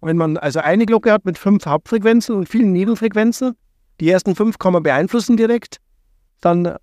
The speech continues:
ist es so, dass man, wenn man mehrere Glocken hat, praktisch die fünf Frequenzen einer Glocke zu den fünf Frequenzen der nächsten Glocke zusammenbringen muss in Harmonie. Also beim Geläute mit vier Glocken haben sie dann schon zwanzig Frequenzen, die sie ordnen. Und das Spannende beim Glockenspiel ist, dass sie eigentlich eine andere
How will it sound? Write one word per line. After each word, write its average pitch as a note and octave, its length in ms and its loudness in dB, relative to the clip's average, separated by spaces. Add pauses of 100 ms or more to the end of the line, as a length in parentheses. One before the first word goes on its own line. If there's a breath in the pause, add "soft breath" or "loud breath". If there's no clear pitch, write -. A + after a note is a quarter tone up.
(200)
ist F#3 120 -4
es F#3 120 -4
so, G3+ 100 -2
dass F#3+ 180 -2
man, E3+ 320 -2
wenn D#3 120 -2
man D3+ 100 0
mehrere G3+ 340 2
Glocken E3+ 300 -4
hat, G3 160 -2
praktisch E3+ 400 -4
die F3+ 140 -2
fünf A3 200 0
Frequenzen F#3 440 -2
einer G3 260 0
Glocke A3 300 0
zu - 120 -10
den D#3+ 160 -2
fünf G3 220 -2
Frequenzen F#3 440 -2
der D#3+ 100 0
nächsten F#3+ 320 -2
Glocke G3+ 260 -2
zusammenbringen G#3+ 640 0
muss A#3+ 160 0
in A3 120 2
Harmonie. A3+ 380 2 (540)
Also D3 220 -6
beim D3+ 180 0
Geläute E3 360 0
mit F#3 140 0
vier F#3 140 -2
Glocken F3+ 320 -2
haben F#3 120 0
sie F3 100 -2
dann D#3 160 -2
schon C#3 200 -4
zwanzig E3 420 -2
Frequenzen, F#3 520 -2
die F3 80 -2
sie D#3 160 -4
ordnen. G#3 460 0 (600)
Und D3+ 280 -4 (200)
das D#3 120 -6
Spannende F3+ 400 0
beim B2+ 200 0
Glockenspiel F#3+ 460 -4
ist, G#3+ 160 -2
dass E3 140 -4
sie E3+ 80 -4
eigentlich D3 240 -4
eine C#3 200 -4
andere G3 380 -2